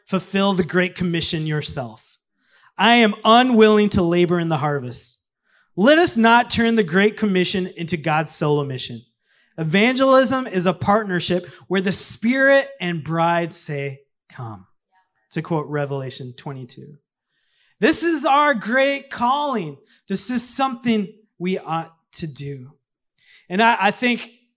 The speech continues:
if our prayer life is primarily praying for the lost, instead of reaching the lost, we're delegating our responsibility to God. And instead of him being our master, we're commanding him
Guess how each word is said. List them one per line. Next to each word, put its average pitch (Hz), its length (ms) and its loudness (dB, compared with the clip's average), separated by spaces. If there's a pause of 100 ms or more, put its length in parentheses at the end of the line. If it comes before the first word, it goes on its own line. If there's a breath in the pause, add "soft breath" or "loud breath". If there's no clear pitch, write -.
(240)
if 196 180 -2
our 214 160 4
prayer 247 420 0
life 190 320 2
is 185 100 -4
primarily 185 480 -6
praying 196 400 -8
for 190 120 -12
the 165 80 -8
lost, 151 340 -6 (280 soft breath)
instead 185 280 -6
of 175 160 -10
reaching 214 500 -4
the 180 100 -8
lost, 156 520 -8 (160 soft breath)
we're 185 200 -4
delegating 196 760 -2
our 175 200 -2
responsibility 165 1080 -6
to 175 100 -14
God. 139 440 -8 (220 soft breath)
And 175 120 -8
instead 202 360 -4
of 190 120 -2
him 208 240 -4
being 185 240 -6
our 170 260 -6
master, 143 540 -10
we're 160 180 -10
commanding 160 560 -8
him 143 340 -8